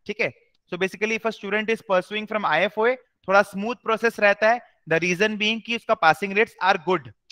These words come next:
ऐसा नहीं कि जो भी देता है पास हो जाता है, वैसा नहीं है। So, uh, मतलब आईएफओए का passing rates are good when compared to आईएआई, ठीक है।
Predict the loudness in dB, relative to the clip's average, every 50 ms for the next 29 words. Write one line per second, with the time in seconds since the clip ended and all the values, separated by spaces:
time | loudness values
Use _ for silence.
0 | -6 -2 0 2 2 2 2 2 0 -4 -4 -4 -4 -2 -2 0 -2 0 4 4
1 | 4 4 2 -2 _ _ _ _ 6 6 6 4 2 -2 -2 -2 0 0 0 0
2 | 0 0 -2 -2 -2 -6 -6 -8 -10 _ _ _ _ _ _ _ -4 -2 -2 -2
3 | -4 -6 _ _ _ _ _ -8 -4 -2 0 0 0 -2 -4 -6 -6 -4 -4 -4
4 | -2 0 0 0 0 -2 -4 -6 -6 -4 -4 -2 0 0 0 0 -2 -6 -6 -6
5 | -6 -2 0 0 0 0 -2 _ _ _ -20 -8 -4 -4 -4 -4 -6 -10 _ -6
6 | -6 -6 -4 -6 -6 -4 -4 -4 -4 -4 -6 -6 -6 -4 -6 -6 -6 -8 -10 -10
7 | -14 _ _ _ _ _ _ _ _ _ _ _ _ _ _ -20 -16 -16 -16